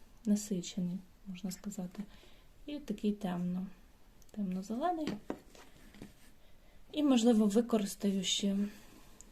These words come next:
ось такий золотистий в листочках. Подивлюсь.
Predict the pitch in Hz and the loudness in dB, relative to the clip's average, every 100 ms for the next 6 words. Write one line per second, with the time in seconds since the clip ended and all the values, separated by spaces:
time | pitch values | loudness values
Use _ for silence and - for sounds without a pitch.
0 | - - - - 185 185 185 185 208 208 | -20 -20 -16 -10 -6 -4 -4 -6 -10 -10
1 | - 202 - - - - 180 - - - | -8 -10 -12 -20 -12 -6 -6 -8 -10 -10
2 | - 208 - - - - - - - - | -10 -12 -12 -20 -20 -20 -20 -20 -18 -18
3 | - - - - 208 - 185 185 180 196 | -18 -18 -16 -14 -14 -4 -2 -2 -2 -8